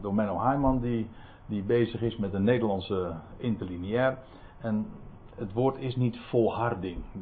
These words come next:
Zo bleek in een vergadering, we hebben het er nog eens een keer uitgebreid over gehad. En het woord wat weergegeven wordt met volharding in onze vertaling, het is, het is verduren.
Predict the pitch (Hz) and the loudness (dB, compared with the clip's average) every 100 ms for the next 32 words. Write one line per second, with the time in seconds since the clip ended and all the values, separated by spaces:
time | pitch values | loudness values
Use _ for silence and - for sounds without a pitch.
0 | - 101 - 104 104 101 98 107 101 107 | -12 -12 0 2 2 -2 0 2 2 0
1 | 98 92 95 110 104 95 104 113 104 104 | 0 -2 0 2 2 2 -2 -4 -6 -6
2 | 101 101 92 95 104 117 117 - 107 98 | -6 -4 -4 -6 -4 0 0 2 0 0
3 | 98 90 87 107 - 101 - - - - | -2 -4 -2 -4 -4 -10 -10 -20 -20 -12
4 | - 98 127 147 - - - - - - | -8 2 6 6 4 -12 -20 -20 -20 -20
5 | - 123 131 - 113 143 214 180 160 165 | -2 2 2 0 4 6 8 4 6 8
6 | 135 131 135 123 120 - - - - 147 | 6 2 0 2 0 -2 -14 -18 -4 4
7 | 120 110 175 180 135 156 139 123 113 107 | 4 4 2 4 0 2 4 2 2 -4
8 | - - 190 139 117 - 127 - 113 - | 0 4 6 6 2 -2 -8 -6 -8 -8
9 | - - 98 - - - - - - - | -14 -10 -12 -12 -18 -20 -20 -20 -20 -20
10 | - - 139 127 127 - - - 127 104 | -20 -10 -6 -2 -2 -4 -12 -2 -2 4
11 | 160 180 123 92 | 6 8 6 4